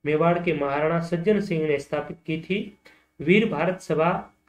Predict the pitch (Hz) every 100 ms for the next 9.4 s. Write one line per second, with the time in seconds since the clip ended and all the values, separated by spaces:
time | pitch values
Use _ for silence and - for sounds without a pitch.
0 | - 147 170 196 180 175 190 185 202 185
1 | 202 208 - 170 160 175 - 190 208 202
2 | - _ 175 175 180 180 208 - _ _
3 | 170 170 170 170 190 180 147 151 165 -
4 | 180 180 196 220 - _ _ _ _ 160
5 | 160 165 175 170 _ _ _ _ _ -
6 | 220 208 165 170 190 - 202 196 165 165
7 | 175 175 180 180 - - 208 208 - -
8 | 170 170 180 - 147 147 139 - - _
9 | - 165 175 180